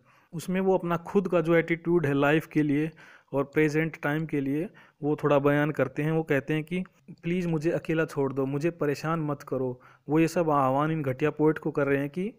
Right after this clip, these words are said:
कुछ तुम अपने लेवल सुधारो और मेरे ऊपर कमेंट करना बंद करो,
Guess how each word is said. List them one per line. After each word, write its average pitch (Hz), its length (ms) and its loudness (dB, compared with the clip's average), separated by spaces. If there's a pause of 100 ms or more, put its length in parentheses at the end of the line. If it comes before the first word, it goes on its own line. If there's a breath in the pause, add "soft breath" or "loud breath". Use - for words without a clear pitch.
(400 soft breath)
कुछ 170 340 -4
तुम 185 120 2
अपने 160 360 0
लेवल 147 300 4
सुधारो 139 440 2
और 170 180 2
मेरे 156 260 2
ऊपर 165 220 0
कमेंट 151 340 -2
करना 147 260 -2
बंद 135 280 -4
करो, 120 360 -4